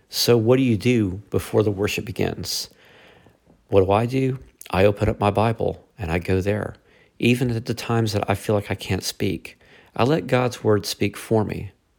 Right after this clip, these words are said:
See, we put our trust in God because we have hope in God. And in his word, we find refuge. In his grace, we find forgiveness. And in his mercy,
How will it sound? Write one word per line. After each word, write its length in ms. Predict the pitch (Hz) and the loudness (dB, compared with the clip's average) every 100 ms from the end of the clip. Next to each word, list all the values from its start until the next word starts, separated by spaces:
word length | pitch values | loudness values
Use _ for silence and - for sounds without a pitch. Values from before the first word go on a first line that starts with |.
| _ _ _ _ _ _ _ _ _ | _ _ _ _ _ _ _ _ _
See, 340 | - 139 127 - _ _ _ _ - _ | -4 -2 -2 -4 _ _ _ _ -20 _
we 140 | - 151 | 4 4
put 180 | 175 165 | 6 2
our 80 | |
trust 360 | 127 - 165 - | 2 0 -4 -2
in 80 | 104 | 0
God 240 | 98 95 | 2 2
because 640 | 98 101 - 98 95 - - _ _ _ _ | 0 -2 2 2 2 -4 -10 _ _ _ _
we 100 | - | -2
have 220 | 98 - - | 2 2 2
hope 280 | - 123 | 2 2
in 80 | 101 | 0
God. 360 | 87 - 92 - - _ _ _ _ _ _ _ _ | -6 -6 -8 -12 -18 _ _ _ _ _ _ _ _
And 140 | - | -6
in 180 | - 135 | -2 0
his 240 | 143 107 | 0 0
word, 460 | 117 139 104 98 104 - _ _ _ _ _ - | 0 2 0 -2 -4 -14 _ _ _ _ _ -2
we 160 | 107 | -2
find 400 | 107 - 120 127 | 0 0 0 0
refuge. 720 | 107 110 - - - - - - _ _ _ _ _ _ _ | -2 -2 -4 -8 -8 -10 -12 -20 _ _ _ _ _ _ _
In 160 | 107 107 | -2 0
his 180 | 95 87 | 0 -6
grace, 480 | - 104 117 113 | -2 0 0 -4
we 80 | - | -6
find 260 | 104 - 90 | -6 -6 -6
forgiveness. 760 | - 82 101 104 107 107 - - _ _ _ _ _ | -6 0 0 0 -4 -6 -8 -12 _ _ _ _ _
And 140 | - 92 | -2 0
in 100 | 92 | 0
his 320 | - 92 - | -2 -6 -2
mercy, 600 | 104 123 - - 90 107 | 0 0 -2 -6 -8 -12